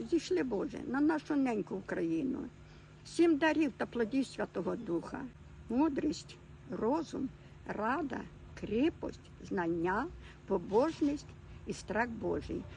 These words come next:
Зійшли ж, Боженько, на нашу неньку зболену Україну.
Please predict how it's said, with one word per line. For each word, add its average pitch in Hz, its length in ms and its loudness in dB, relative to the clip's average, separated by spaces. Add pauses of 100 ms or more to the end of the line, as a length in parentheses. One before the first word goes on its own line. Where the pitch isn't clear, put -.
(120)
Зійшли 294 500 4
ж, 202 120 0
Боженько, 165 720 -2 (540)
на 233 80 0
нашу 302 360 4
неньку 254 400 4
зболену 190 540 2
Україну. 165 760 0